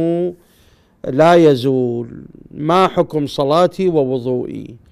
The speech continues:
طبعا من شرائط ال-، الوضوء أن لا يكون هناك حاجز بين الماء وبين الجلد مثل الصبغ.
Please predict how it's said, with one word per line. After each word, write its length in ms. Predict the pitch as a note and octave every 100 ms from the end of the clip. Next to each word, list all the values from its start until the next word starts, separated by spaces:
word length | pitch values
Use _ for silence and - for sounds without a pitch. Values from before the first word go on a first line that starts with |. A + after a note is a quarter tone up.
| _ _ _ _ - -
طبعا 300 | C#4+ B3 F#3
من 280 | F#3 E3+
شرائط 640 | D3+ - E3 A#3+ - D3+ C3
ال-، 320 | A#2 G#2+ G#2+ - -
الوضوء 1120 | B2+ A#2 A2+ A2+ B2 C3+ C#3 G3+ G#3 F3+ - - _ _ _ _ -
أن 100 | E3+
لا 240 | F#3 B3+
يكون 420 | C#4 F#3+ - F3 D3
هناك 580 | B2+ C#3+ F3+ D3+ C#3+
حاجز 920 | - - G#3+ A#3+ A3 D#3+ F#3 D#3 - - _ _ _ _
بين 480 | C#3+ A3 A3 C#3+ B2+
الماء 640 | A#2+ B2 F3 A3 A#3 -
وبين 460 | D3 C3 F#3 G#3 G3+
الجلد 540 | D#3+ C3 F#3+ B2+ - _ _ _ _ _ _ _
مثل 200 | D#3+ D#3
الصبغ. 400 | F#3 - D#3 A2